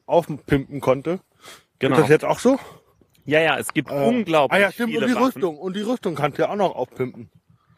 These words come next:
Speaker 2: Die Rüstung konntest du jetzt nicht wirklich
Speaker 1: Du konntest
Speaker 2: aufpimpen.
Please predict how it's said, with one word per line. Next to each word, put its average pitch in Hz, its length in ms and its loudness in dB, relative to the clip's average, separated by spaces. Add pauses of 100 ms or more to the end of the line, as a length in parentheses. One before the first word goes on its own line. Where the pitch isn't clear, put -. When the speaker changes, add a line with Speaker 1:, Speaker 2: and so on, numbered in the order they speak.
(800)
Speaker 2:
Die 123 260 2
Rüstung 180 1040 2
konntest 170 520 0
du 160 160 -4
jetzt 147 300 2
nicht 143 400 -2
wirklich 147 400 4
Speaker 1:
Du - 60 0
konntest 110 340 0
Speaker 2:
aufpimpen. 151 320 2